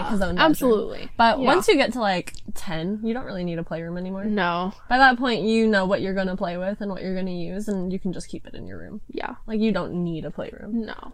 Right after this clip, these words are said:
Speaker 1: Eventually, I think that usually by that point, when families have, like, a playroom, that
Speaker 2: Mm-hmm.
Speaker 1: playroom turns into, like, the T V room.
Speaker 2: Yeah.
Speaker 1: Or whatever,
Speaker 2: Or
Speaker 1: where they
Speaker 2: maybe,
Speaker 1: have,
Speaker 2: like,
Speaker 1: like
Speaker 2: maybe, like, a hobby room.
Speaker 1: Yeah.
Speaker 2: Like, if he had a hobby that wasn't bullying.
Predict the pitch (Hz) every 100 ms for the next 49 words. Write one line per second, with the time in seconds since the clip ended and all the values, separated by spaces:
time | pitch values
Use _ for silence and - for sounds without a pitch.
0 | - 202 254 262 247 208 220 254 240 202
1 | 180 214 202 202 190 180 185 180 208 -
2 | - 185 170 - 180 170 175 196 - 208
3 | 202 185 185 190 170 175 170 - - 180
4 | 180 185 - - - - 214 196 175 190
5 | 196 165 170 190 202 - - 220 220 190
6 | 180 180 190 180 170 175 180 180 - -
7 | - - 185 - - 175 175 180 185 185
8 | 185 190 196 - - - - 240 185 196
9 | 185 185 185 185 269 247 240 262 285 285
10 | 247 - - 233 269 330 311 214 202 208
11 | 190 - - - 214 - 226 233 - 262
12 | 226 220 214 208 196 190 190 180 208 196
13 | 202 226 240 233 214 196 180 160 170 285